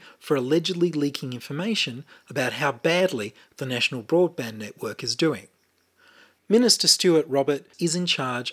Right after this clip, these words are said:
of the covid Safe app. Robert is also the man responsible for the robo-debts, which turned out to be fake debts that the government will have to repay, the fake hacking of the census computer that turned out to be people using the website as instructed,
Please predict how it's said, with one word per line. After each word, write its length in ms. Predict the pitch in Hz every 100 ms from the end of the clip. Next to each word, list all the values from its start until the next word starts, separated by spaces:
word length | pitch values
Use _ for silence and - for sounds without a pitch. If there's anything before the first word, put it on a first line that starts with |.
| -
of 140 | 170
the 80 | 151
covid 400 | 156 143 120 113
Safe 320 | - 107 104
app. 300 | - - - - _ _ _ _ _ _ - _ _ -
Robert 280 | 147 143
is 100 | 156 -
also 400 | - 220 - 220
the 80 | 196
man 240 | 196 190
responsible 640 | 185 - 196 190 196 185 180
for 120 | 143
the 120 | 117
robo-debts, 800 | 120 156 165 165 151 180 - -
which 240 | 139 -
turned 260 | - 131 123
out 160 | 117 -
to 80 |
be 80 | -
fake 500 | - - 165 185 -
debts 280 | 135 113 -
that 100 | 127
the 80 | 120
government 380 | 123 117 113 117
will 100 | 120
have 160 | 127
to 140 | - 104
repay, 760 | 98 - - 202 123 127 233 _ _ - - - _
the 100 | 151
fake 320 | - 190 196 -
hacking 380 | 180 175 190
of 80 | 147
the 80 | 110
census 460 | - 202 220 196 175
computer 520 | 165 - 208 214 214 - - _
that 140 | 247 240
turned 280 | 226 208
out 120 | 185 175
to 60 |
be 140 | 135 135
people 340 | - 147 151
using 300 | 131 131 123
the 80 | 120
website 460 | 117 123 - 120 110
as 180 | 110
instructed, 720 | 110 117 - 202 - 110 95